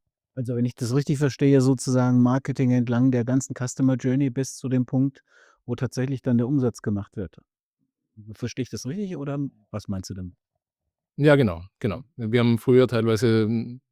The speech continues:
Speaker 2: unsere Systeme fire and forget den Kunden überlassen und sagt: "Mach mal." Äh, und jetzt ist es vielfach so, dass die Kunden immer wirklich mit uns bis hin zu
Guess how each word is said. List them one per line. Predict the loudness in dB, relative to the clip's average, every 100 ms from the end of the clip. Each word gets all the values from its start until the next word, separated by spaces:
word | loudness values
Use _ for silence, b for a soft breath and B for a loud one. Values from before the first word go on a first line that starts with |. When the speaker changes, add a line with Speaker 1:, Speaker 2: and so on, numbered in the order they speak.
| _ _ _ _ _ -8
Speaker 2:
unsere | -2 2 4 4 2
Systeme | -2 -6 0 2 4 2
fire | 2 2
and | 2
forget | -2 0 0 -2
den |
Kunden | -4 -2 0
überlassen | 0 2 0 -2
und |
sagt: | -4 -4
"Mach | -2 -4 -2
mal." | 0 2 0 _ _ _ _ _ _
Äh, | -2
und | 0 2 2 0 0
jetzt | 0 0
ist | 0
es | -2
vielfach | -4 -6 -2 0 0
so, | -2 -4 -2
dass | -2 -6 -12
die |
Kunden | -6 -2 0 2
immer | 2 0
wirklich | -2 -4 -4
mit | -4
uns | -2 -2 -4 -10 -12 -14 -18 _ _ _ _ _ _ _ -4
bis | -2
hin | 2 0
zu | 2 2